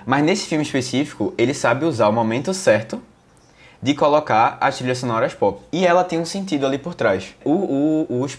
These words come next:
o personagem do, é, do Shrek, da Fiona, et cetera, são personagens que eles estão em dúvida muito da, do que eles deveriam ser. Estão sempre se questionando. São s-, muito seguros.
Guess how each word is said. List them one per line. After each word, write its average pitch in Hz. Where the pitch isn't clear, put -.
o 120
personagem 123
do, 95
é, 95
do 104
Shrek, 117
da 107
Fiona, 110
et 107
cetera, 104
são 151
personagens 123
que -
eles 143
estão 151
em 165
dúvida 135
muito 135
da, 135
do 113
que 127
eles 156
deveriam 143
ser. 98
Estão 190
sempre 185
se -
questionando. 160
São 175
s-, 185
muito 156
seguros. 117